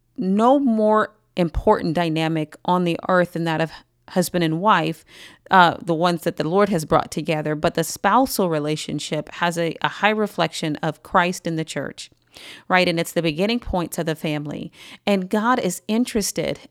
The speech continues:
in our families being well taken care of. He's interested in our success.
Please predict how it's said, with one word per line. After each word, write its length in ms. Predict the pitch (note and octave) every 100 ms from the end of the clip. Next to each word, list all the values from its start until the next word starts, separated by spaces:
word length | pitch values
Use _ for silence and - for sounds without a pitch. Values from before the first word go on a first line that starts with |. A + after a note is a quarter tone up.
| -
in 140 | G3
our 140 | F#3
families 520 | F3+ - F#3+ G3 F3 -
being 320 | F3 F3 D#3+
well 180 | D#3+ E3+
taken 380 | - D#3 E3+
care 320 | D#3+ - G3 G3
of. 180 | -
He's 200 | - F3+ -
interested 480 | G3 G#3 G#3+ - F3+
in 120 | E3+
our 120 | E3
success. 680 | E3+ D#3 - - A3 - -